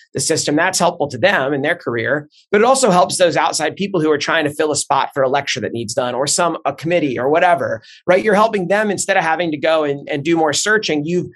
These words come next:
solved part of their problem by giving them someone they can turn around right now and send that email and move on to the next task on their list.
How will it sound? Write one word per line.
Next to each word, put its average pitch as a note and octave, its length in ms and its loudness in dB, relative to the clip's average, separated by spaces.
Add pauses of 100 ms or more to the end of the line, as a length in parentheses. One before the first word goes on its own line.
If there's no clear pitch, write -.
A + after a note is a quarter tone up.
(120)
solved F#3 480 4
part F#3+ 200 2
of F3 60 0
their E3 100 2
problem F3 420 0
by D#3 120 0
giving E3+ 260 -4
them E3 140 0
someone E3 300 0
they D3+ 100 0
can D3 100 -4
turn D#3+ 180 -4
around D3 200 0
right E3+ 200 0
now D#3+ 260 0
and - 140 -6
send F3 220 0
that E3 140 2
email D#3 280 2
and C#3 120 0
move D3+ 160 0
on C#3+ 120 0
to A2+ 80 -12
the C3+ 80 -4
next C#3 240 -6
task B2+ 320 -4
on C3+ 120 -2
their B2 200 -6
list. B2+ 320 -4